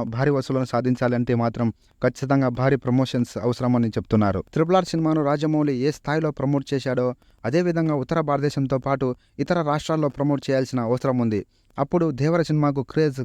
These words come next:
క్రియేట్ అవుతుంది. ఈ మధ్య కాలంలో సౌత్ సినిమాలకు ఉత్తర భారతదేశంలో మంచి డిమాండ్ ఉంది కనుక బాగా పబ్లిసిటీ చేసి అక్కడ భారీ ఎత్తున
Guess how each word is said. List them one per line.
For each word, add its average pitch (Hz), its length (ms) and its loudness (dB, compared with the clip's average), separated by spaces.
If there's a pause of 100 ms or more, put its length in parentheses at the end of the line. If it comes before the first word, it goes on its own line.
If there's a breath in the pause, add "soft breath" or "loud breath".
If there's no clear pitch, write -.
క్రియేట్ 143 320 0
అవుతుంది. 113 340 0 (320)
ఈ 139 80 2
మధ్య 170 220 2 (100)
కాలంలో 165 320 0
సౌత్ 151 320 -2
సినిమాలకు 147 460 0
ఉత్తర 165 180 -2
భారతదేశంలో 147 560 0 (340 soft breath)
మంచి 160 260 0
డిమాండ్ 143 300 2
ఉంది 120 260 0 (340)
కనుక 165 220 2 (140)
బాగా 160 240 2
పబ్లిసిటీ 151 520 -2
చేసి 139 300 -2 (140)
అక్కడ 131 220 -2 (120)
భారీ 147 180 2 (160)
ఎత్తున 127 240 -2